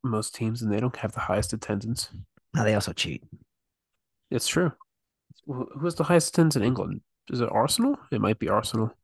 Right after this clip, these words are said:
Speaker 2: It's gotta be Man U.
Speaker 1: It's, it's M-, Arsenal or Man U, I think. It's one of the two.
Speaker 2: Ah, look at this. Nah. The, the attendance record, most in a game,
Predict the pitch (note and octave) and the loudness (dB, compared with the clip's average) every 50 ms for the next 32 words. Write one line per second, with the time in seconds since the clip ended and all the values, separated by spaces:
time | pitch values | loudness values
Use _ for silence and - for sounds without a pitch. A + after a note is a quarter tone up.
0 | _ _ _ - - - - - - - - - C2 B1+ - - - C2+ - C#2 | _ _ _ -12 -12 -10 -8 -8 -8 -8 -8 -10 -10 -10 -10 -10 -10 -10 -10 -10
1 | B1+ - - B2 - - - - - _ _ _ _ _ _ _ _ _ _ _ | -10 -10 -12 -14 -16 -20 -20 -20 -20 _ _ _ _ _ _ _ _ _ _ _
2 | _ - - A2 - - - - C3 A#2 - - - - - - B2 B2 - - | _ -6 -6 -4 -4 -4 -4 -2 -2 -2 -2 -4 -8 -2 2 4 4 4 4 0
3 | - D3+ C#3 - B2+ C3 C3 C3+ - - D#3+ C#3+ C3 B2 A#2 A#2 A2+ A2 G#2+ G#2+ | -2 -4 -2 2 4 4 4 4 4 4 4 6 6 6 4 4 4 4 4 2
4 | G#2+ G#2+ G#2 G#2 G#2+ G#2 G#2+ - - A2 G#2 G#2 A2 - - - - A2 A2+ A2 | 2 2 0 2 0 0 0 -2 -4 -6 -6 -6 -8 -12 -10 -4 -2 0 0 0
5 | G#2+ G2+ - - - A2 G#2+ G#2 A#2 - _ _ _ _ _ _ _ _ _ _ | -2 -4 -6 -4 0 0 0 0 0 -4 _ _ _ _ _ _ _ _ _ _
6 | _ _ _ _ - D#3 F3 B3 D#4 D#4+ D#4+ D#4+ D#4+ D#4+ D#4 D4+ D4 D4+ D4 C#4+ | _ _ _ _ 0 2 2 2 2 0 0 0 -2 -2 -2 -2 -2 -2 -4 -4
7 | C#4+ D4 D4+ D#4 D#4 C4+ - - - - - - - _ - G#2 F#2+ F#2 F2+ - | -6 -4 -4 -4 -4 -6 -8 -12 -14 -14 -16 -18 -20 _ -14 -12 -10 -10 -10 -12
8 | - - - - - - - _ _ _ _ _ _ _ _ _ _ _ _ _ | -14 -16 -16 -18 -18 -20 -20 _ _ _ _ _ _ _ _ _ _ _ _ _
9 | - G#2 G2 A2+ - A#2+ A2 A2+ F#2+ - - - - - F3 D#3+ C3 G2+ - - | -8 -4 -4 -2 0 2 2 2 0 0 -4 -4 0 2 4 4 4 2 0 2
10 | C3 C#3 F3 - - - E2+ - - G#2 A2 A2 - - - B2 C#3+ D3+ A#2 G#2+ | 2 2 2 2 -2 -10 -12 -8 -6 -4 -4 -4 -4 0 2 4 4 4 4 4
11 | C3 C#3+ A#2 E2 C#2 - | 4 2 2 0 -2 -8